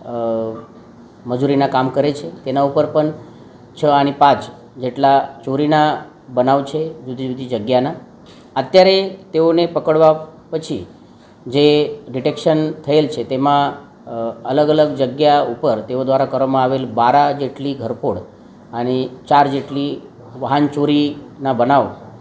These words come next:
અ, ડિટેક્ટ થવા પામેલ છે. જેમાંથી અત્યારે બે બાઇક, ત્રણ મોબાઈલ અને બસો ગ્રામ જેટલી ચાંદીની રિકવરી થયેલ છે. ઇન્વેસ્ટિગેશન દરમિયાન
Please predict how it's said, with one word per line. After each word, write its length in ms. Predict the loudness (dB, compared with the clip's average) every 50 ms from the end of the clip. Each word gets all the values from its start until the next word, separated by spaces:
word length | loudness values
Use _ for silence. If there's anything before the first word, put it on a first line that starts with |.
| -20 -20 -20 -20 -10 -6
અ, 300 | -4 -2 -2 -2 -2 -2
ડિટેક્ટ 380 | -4 -4 -4 -4 -4 -4 0
થવા 140 | 2 2 4
પામેલ 360 | 4 2 0 0 0 -2 -2
છે. 180 | -4 -6 -12 -12 -14 -18 -20 -20 -20 -20 -18 -8
જેમાંથી 580 | -4 -2 2 2 2 2 2 0 0 0 0
અત્યારે 580 | -2 -4 -6 0 2 2 2 4 2 0 0 -2 -2 0
બે 120 | 0 2
બાઇક, 260 | 4 4 4 2 2 -2 -10 -16 -10 -4
ત્રણ 160 | -2 -2 0
મોબાઈલ 360 | 0 0 2 4 2 2 2 -2 -8 -14 -18 -20 -20 -20 -16 -10
અને 80 | -10 -6
બસો 280 | -4 -4 -2 -2 0
ગ્રામ 240 | 2 2 2 2 2
જેટલી 260 | -2 -4 -4 -6 -8
ચાંદીની 840 | -6 -4 -2 -2 0 0 -2 -2 -2 -4 -4 -8 -12 -14 -10 -6 -6 -6
રિકવરી 280 | -2 0 0 0 0
થયેલ 260 | 0 0 2 2 2
છે. 140 | 0 -4 -8
ઇન્વેસ્ટિગેશન 680 | -8 -6 -4 -6 -4 -4 -6 -6 -6 -4 -4 -4 -2 -2
દરમિયાન 320 | 0 2 2 2 0 0